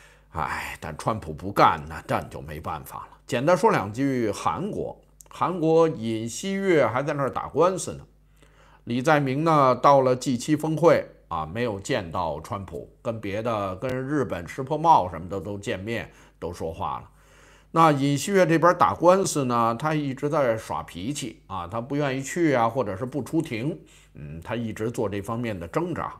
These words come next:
但他的太太是出了问题。韩国媒体的报道，金建熙现在暴瘦，头发都白了，现在精神状态已经到了没有办法进食的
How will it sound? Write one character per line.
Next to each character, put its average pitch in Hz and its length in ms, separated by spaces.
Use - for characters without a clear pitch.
但 143 220
他 151 140
的 170 140
太 147 440
太 78 300
是 80 280
出 92 220
了 85 80
问 85 220
题。 - 180
韩 151 280
国 143 160
媒 123 180
体 104 160
的 104 80
报 107 260
道， 78 360
金 196 220
建 147 240
熙 202 360
现 123 280
在 95 240
暴 139 340
瘦， - 400
头 147 260
发 139 160
都 139 160
白 107 380
了， - 80
现 160 200
在 156 100
精 208 240
神 165 220
状 165 240
态 135 180
已 113 80
经 131 160
到 151 160
了 131 120
没 123 160
有 147 120
办 139 240
法 82 260
进 135 440
食 131 500
的 139 240